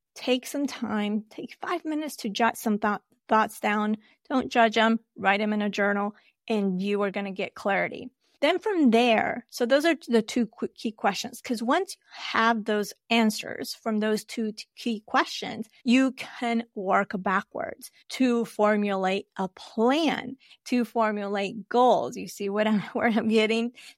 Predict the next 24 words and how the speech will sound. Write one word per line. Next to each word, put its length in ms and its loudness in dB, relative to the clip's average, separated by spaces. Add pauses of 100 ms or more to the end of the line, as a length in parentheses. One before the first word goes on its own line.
(100)
to? 360 0 (140)
And 340 4 (160)
when 180 6
you 140 6
work 400 4
backwards 800 2
to 360 -2
create 640 0
this, 540 -4 (140)
you 220 -2
don't 180 6
wanna 220 4
just 340 -2 (180)
create 880 -2
long-term 640 -2
goals. 420 -4
You 100 -4
wanna 200 -8
make 280 0
sure 240 0
you 160 -4
create 380 -4
some 240 -4
goals 340 -4